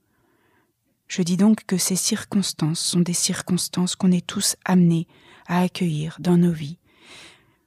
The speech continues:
Voilà, ces circonstances de deuil, puis un déracinement géographique où je suis coupée de mes repères.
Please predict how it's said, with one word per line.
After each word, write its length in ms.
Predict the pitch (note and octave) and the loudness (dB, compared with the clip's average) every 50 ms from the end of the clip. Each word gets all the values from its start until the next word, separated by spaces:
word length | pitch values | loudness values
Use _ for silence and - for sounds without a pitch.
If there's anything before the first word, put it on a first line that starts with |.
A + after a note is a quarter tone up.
| _ _ | _ _
Voilà, 240 | - F3 E3 E3 F3 | -8 -6 -6 -4 -6
ces 160 | - - F#3+ | -6 -6 -6
circonstances 760 | - - G#3 F#3 - - G#3 G3 - - - G3 G3 F#3 - | -4 -4 -4 -6 -4 -4 -4 -4 -4 -2 -2 -2 -2 -2 -4
de 100 | - F3+ | -8 -8
deuil, 440 | D#3+ F3 E3 D#3+ E3 F#3+ C4 D4 - _ _ _ _ _ _ _ _ _ _ _ _ _ _ _ - - - - _ _ _ | -6 -6 -6 -6 -6 -8 -10 -12 -16 _ _ _ _ _ _ _ _ _ _ _ _ _ _ _ -20 -20 -20 -20 _ _ _
puis 320 | _ - - G#3 G#3+ A3 - | _ -6 -2 0 0 2 4
un 100 | G#3 F#3+ | 2 2
déracinement 920 | F#3+ G3+ G3 F#3+ G3 F#3+ - - - G3 F#3 F#3 F#3 F#3 F#3 F#3 F#3+ G#3 - _ _ _ _ _ | 4 2 0 0 -2 -2 -2 0 2 2 2 4 2 2 0 -2 -4 -6 -8 _ _ _ _ _
géographique 920 | F#3 D#3+ F3+ F#3+ F#3+ F3 F3 F3+ F3+ F3 - - - F3+ - - - - - _ _ _ _ _ _ _ _ _ _ _ _ - _ _ - | -6 -2 0 0 0 0 -4 -6 -8 -8 -8 -8 -10 -10 -10 -12 -16 -18 -18 _ _ _ _ _ _ _ _ _ _ _ _ -20 _ _ -4
où 160 | G3+ G3+ G3+ | -2 -2 0
je 120 | F#3 G3 | 0 -2
suis 380 | G3 F#3 - - - - G#3+ G#3 | -2 -2 -4 -4 -4 -4 -4 -4
coupée 360 | - - - G#3+ - - A#3 G3+ | -4 -8 -12 -6 -2 -2 0 4
de 80 | G#3+ | 4
mes 180 | G3 G3 G3 F#3 | 4 6 4 4
repères. 720 | F3 F#3 F#3+ - _ E3+ D#3+ D#3 E3+ G3 A#3 - - - | 0 -4 -6 -6 _ -6 -6 -6 -6 -8 -10 -12 -16 -20